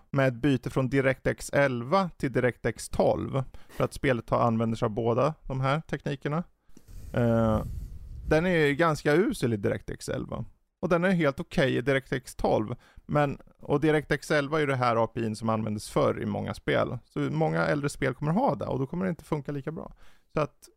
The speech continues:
tar man det en nypa salt och, och funderar på vad ska jag spela så, så kanske det kan vara värt att kolla på Ark-serien längre fram.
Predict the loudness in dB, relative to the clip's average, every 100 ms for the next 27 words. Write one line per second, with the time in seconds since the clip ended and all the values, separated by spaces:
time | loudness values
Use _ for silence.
0 | -16 0 2 2 0 0 0 -2 -2 -2
1 | 0 0 0 -2 0 0 0 0 0 2
2 | 2 2 0 -2 0 0 0 -4 -2 -2
3 | 0 0 -4 -6 -4 -2 -2 -6 -2 -2
4 | -4 -10 -6 -6 -4 -6 -8 -6 -2 -2
5 | -2 -2 -2 0 -2 -2 -6 -4 -2 -2
6 | -4 -6 -8 -12